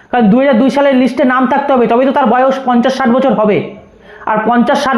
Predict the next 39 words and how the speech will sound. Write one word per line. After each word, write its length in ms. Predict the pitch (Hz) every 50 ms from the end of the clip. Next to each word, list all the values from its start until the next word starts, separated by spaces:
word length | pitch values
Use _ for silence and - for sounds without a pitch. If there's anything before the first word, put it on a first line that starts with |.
| 262
বছর 160 | 269 269 285 247 208
হয়ে 140 | 240 262 277
গেলে 140 | 269 277 269 262 220 - - - - 226 233
মনে 120 | 240 247 226 226
করুন 180 | 269 277 254 220 226
বয়স, 320 | 254 262 262 233 214 202 - - - - - - - -
আর 60 | 226 220 208
যদি 120 | 269 262 240 269
তার 120 | 262 262 254 247 226 190 185 185
দুই 80 | 247 254
হাজার 160 | 247 262 254 208 190
দুইয়ের 200 | 233 247 262 254 240
লিস্টে 200 | 247 233 240 - 254
যদি 100 | 254 233 233
নাম 80 | 233 233 233
না 40 | 233 214
থাকে 140 | 220 202 220 202 202
তাহলে 160 | 240 240 220 254
তো 40 | 233 269
তখন 160 | - 262 254 233 220 - -
প্রশ্ন 220 | 277 262 - 277 277 277 277
উঠবেই। 260 | 233 226 277 240 185 - - - - - - - - - - - - -
তারপরে 240 | 233 240 233 269 277 269
বলছে 160 | 277 277 285 - -
পঞ্চাশ 300 | 269 262 247 233 294 285 269
বছরের 260 | 285 254 285 294 285 240 - - - - - - - - - 196
বয়সে 300 | 233 254 262 254 277 285 214 262
বেশি 180 | 262 262 - 294 254 254
নতুন 180 | 247 254 294 269 233
ভোট 120 | 254 269 226 208
যাচাই, 260 | 254 226 262 247 190 156 156 190
নতুন 160 | 214 208 269 240 208
ভোটার, 260 | 226 190 247 220 - - - - - - - - - - - 226
এটাও 180 | 208 269 277 277 269 269
একই, 160 | 277 277 285 233 - - 247 240
একই 160 | 240 285 240 269
কথা। 200 | 247 - 262 254 269 262 262 - - - - - - - - -
তারপরে 220 | 240 240 262 285 285 285
বলছে 180 | 285 277 311